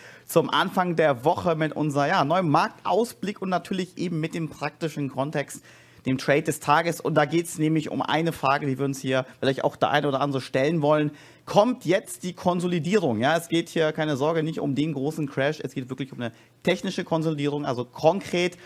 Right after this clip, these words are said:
Möglichkeiten, den Weg nach unten zu sehen und diesen auch zu nutzen.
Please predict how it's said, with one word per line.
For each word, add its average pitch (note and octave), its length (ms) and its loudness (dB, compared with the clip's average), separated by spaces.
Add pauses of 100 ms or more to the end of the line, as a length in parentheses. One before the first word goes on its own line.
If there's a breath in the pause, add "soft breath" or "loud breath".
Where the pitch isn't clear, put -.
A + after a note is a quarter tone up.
(200 loud breath)
Möglichkeiten, F#3 680 0
den D3+ 160 0
Weg - 160 -4
nach D#3 180 0
unten A3+ 360 -2
zu F3 180 -4
sehen D#3+ 180 0
und D3+ 100 -2
diesen D3+ 220 -4
auch D3 160 -2
zu - 160 -6
nutzen. F3 460 -2